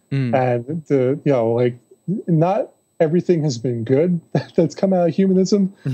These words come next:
Speaker 2: Uh, you know, the, like, the Nazis are an extreme, uh, you know, if you take humanism to an extreme end, you get, like, totalitarian-, totalitarianism.
Speaker 1: Right.
Speaker 2: Uh, but if you take humanism to the other extreme, you get, um,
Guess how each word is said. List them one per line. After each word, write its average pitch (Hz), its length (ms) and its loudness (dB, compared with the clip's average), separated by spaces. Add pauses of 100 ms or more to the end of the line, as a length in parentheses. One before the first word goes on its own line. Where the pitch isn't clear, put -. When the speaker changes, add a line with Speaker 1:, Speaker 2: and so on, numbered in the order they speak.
(180)
Speaker 2:
Uh, 123 320 0
you 143 60 0
know, 131 160 2
the, 139 280 -8
like, 139 200 0
the 131 80 0
Nazis 127 500 -2
are 123 100 -2
an 113 80 -4
extreme, 120 840 -4 (560)
uh, 117 340 0
you 160 60 -2
know, 131 180 2
if 120 120 -2
you 143 80 0
take 143 200 -2
humanism 131 500 -2
to 123 160 0
an 117 80 0
extreme 123 500 -2
end, 110 480 0
you 113 120 0
get, 120 380 2
like, 117 420 0 (300)
totalitarian-, 127 840 -2
totalitarianism. 113 840 -2
Speaker 1:
Right. 120 400 -2 (240)
Speaker 2:
Uh, 131 240 0
but 151 340 -2
if 196 180 -2
you 156 80 -2
take 147 280 0
humanism 139 520 -2
to 131 120 -2
the 131 140 -2
other 196 280 0
extreme, 123 380 -2
you 117 200 -2
get, 127 380 0 (120)
um, 113 540 -2